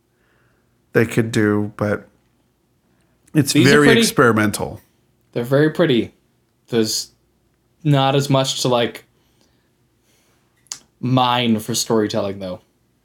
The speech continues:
Speaker 1: Right. So, did you, did you have a favorite? I, I, it's hard to ask, but did you have a favorite thing from anything that you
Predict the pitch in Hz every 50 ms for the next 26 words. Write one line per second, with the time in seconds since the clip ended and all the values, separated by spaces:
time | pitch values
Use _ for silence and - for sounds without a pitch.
0 | _ _ _ _ - 113 113 107 92 80 - - _ _ _ _ _ _ _ _
1 | _ _ _ _ _ _ _ _ _ _ _ _ _ _ _ _ _ _ _ _
2 | _ _ _ _ _ _ _ - - - - 104 104 104 101 98 - - _ _
3 | _ - - 127 120 120 - - - _ - 127 113 - 147 156 156 143 151 147
4 | 147 143 131 - - - _ _ _ - 135 123 117 - - 135 135 135 117 120
5 | 123 123 123 - - - _ - 120 123 - 120 123 127 123 - - 135 123 113
6 | 123 117 - 107 107 104 95 - - - 117 110 113 123 120 131 147 147 147 143
7 | 135 120 - 147 139 135 135 147 139 - 135 127 127 127 127 - 113 113 110 110
8 | 110 - - - - - _ _ _ _ - 143 127 123 - 120 117 117 117 117
9 | 117 143 120 117 113 117 117 117 120